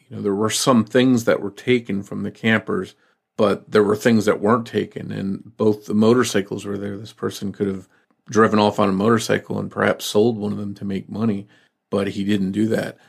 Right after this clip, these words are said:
So I wonder if, if the taking of possessions was an afterthought, or maybe there were some kind of trophies, and the true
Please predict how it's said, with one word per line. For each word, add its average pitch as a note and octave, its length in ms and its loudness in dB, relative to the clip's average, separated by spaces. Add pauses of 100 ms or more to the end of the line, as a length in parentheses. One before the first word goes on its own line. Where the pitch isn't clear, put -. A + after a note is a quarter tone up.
(260)
So G2+ 680 2 (440)
I G#2+ 120 4
wonder G#2+ 340 2
if, G2+ 160 -2
if - 260 -6
the G#2 300 -8 (260)
taking A#2 420 2
of G2+ 120 -2
possessions G2+ 680 0
was F#2+ 240 -6
an G2 120 -4
afterthought, G#2+ 760 2
or G2+ 120 4
maybe G2+ 300 -2
there G2 140 -4
were F#2+ 80 -10
some G#2 180 -6
kind G2+ 140 -4
of F#2 100 -10
trophies, G#2+ 640 0
and F#2+ 180 -2
the F#2 100 -4
true A2 680 2